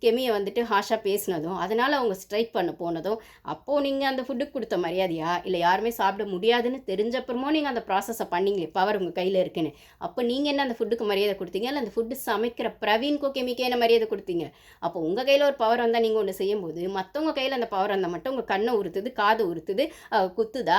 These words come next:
அப்படிங்கிற மாதிரி தான் நம்மளுக்கு கேட்க தோணுது. அப்போ அதை ரொம்ப ஸ்ட்ராங்கா, தெளிவா பாரு பண்ணாங்க. So, ஒரு கடைக்கு ஒரு வாட்டி விசிட் பண்ணி எப்படி இருக்குன்னு பார்க்கலாம் அப்படின்னும் போது, அந்த இடத்துல அதுதானே இன்னொரு பாயிண்ட் வருது. இப்போ வந்து எப்படியாவது வந்து பேசி கன்வின்ஸ் பண்ணி கியூ சியை வந்து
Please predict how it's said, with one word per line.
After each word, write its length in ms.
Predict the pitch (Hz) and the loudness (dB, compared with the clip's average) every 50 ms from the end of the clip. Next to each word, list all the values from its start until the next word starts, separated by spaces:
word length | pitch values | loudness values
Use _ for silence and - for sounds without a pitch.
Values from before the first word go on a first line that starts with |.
| 226 214 196 | 4 4 2
அப்படிங்கிற 400 | 196 175 185 196 190 185 165 170 | 0 0 0 -2 0 0 0 -2
மாதிரி 180 | 170 160 160 - | -2 -2 -4 -4
தான் 180 | - 330 392 | -2 0 0
நம்மளுக்கு 280 | 277 208 190 190 - 185 | 0 0 -2 -4 -6 -6
கேட்க 240 | - 196 175 180 165 | -6 -6 -4 -4 -6
தோணுது. 360 | - 156 139 139 135 151 156 - - - _ _ | -8 -8 -8 -10 -10 -12 -14 -16 -20 -20 _ _
அப்போ 360 | 370 392 - - 294 320 302 | -4 -4 -4 -2 0 2 2
அதை 180 | 294 285 311 294 | 4 2 2 -2
ரொம்ப 220 | 294 285 330 339 339 - | -2 -2 -4 -6 -6 -2
ஸ்ட்ராங்கா, 360 | 262 240 226 214 202 269 320 - | 0 2 2 2 2 0 0 0
தெளிவா 340 | 254 202 196 180 214 311 - | 0 2 2 2 0 0 0
பாரு 320 | 240 202 196 196 214 190 - | 2 2 2 2 0 -2 -2
பண்ணாங்க. 340 | 202 156 165 165 156 147 - | -4 -4 -4 -4 -4 -6 -8
So, 220 | - - 302 294 269 | -8 -6 -4 0 2
ஒரு 180 | 233 240 226 | 2 2 2
கடைக்கு 300 | 226 226 208 240 233 277 | 2 0 0 0 0 0
ஒரு 100 | 233 185 | 0 0
வாட்டி 160 | 202 202 220 | 2 0 0
விசிட் 280 | 208 202 196 220 220 - | -2 -2 -2 -4 -6 -6
பண்ணி 180 | 180 175 214 240 | -4 -2 0 0
எப்படி 240 | 202 - - 185 | 0 0 0 -2
இருக்குன்னு 280 | 190 - - 202 202 208 | -2 0 0 -2 -2 0
பார்க்கலாம் 500 | - 180 151 - - 147 156 165 151 160 | 0 0 -2 0 -2 -2 0 -2 -2 -2
அப்படின்னும் 220 | 175 175 175 156 | -2 -2 -2 -2
போது, 320 | 147 131 120 151 175 190 190 - - - - | -4 -6 -6 -4 -4 -4 -4 -6 -14 -20 -4
அந்த 240 | - 196 208 226 233 | 0 0 4 4 4
இடத்துல 120 | 226 262 | 4 4
அதுதானே 400 | 247 202 185 196 233 277 294 302 | 2 0 0 0 -2 -2 0 0
இன்னொரு 220 | 269 240 247 240 240 | 0 0 -2 -2 0
பாயிண்ட் 280 | - 233 233 233 226 | 0 2 2 2 2
வருது. 320 | 214 202 208 190 160 147 - _ _ _ _ | 0 -2 -2 -2 -4 -6 -8 _ _ _ _
இப்போ 340 | - 240 226 - _ 226 196 | -10 -10 -10 -6 _ -2 0
வந்து 320 | 180 175 185 233 311 285 | 0 0 0 0 -2 0
எப்படியாவது 580 | 208 196 196 - 277 277 277 269 269 285 277 294 | 0 -2 -2 -2 0 4 4 6 4 4 2 0
வந்து 260 | 269 233 214 226 277 | -2 -2 -2 -2 -4
பேசி 480 | - - 226 220 233 240 240 - 302 294 | -4 0 4 4 4 4 4 0 -6 -4
கன்வின்ஸ் 480 | - 185 196 214 233 247 240 233 - - | -2 -2 0 0 0 -2 -2 -4 -8 -6
பண்ணி 300 | 208 190 185 202 285 320 | -4 -4 -2 -2 -4 -4
கியூ 200 | 320 247 254 269 | -4 -6 -6 -6
சியை 260 | 269 - 277 226 190 | -8 -6 -4 -4 -4
வந்து 340 | 175 170 170 202 311 415 - | -2 -4 -2 -2 -2 -2 -4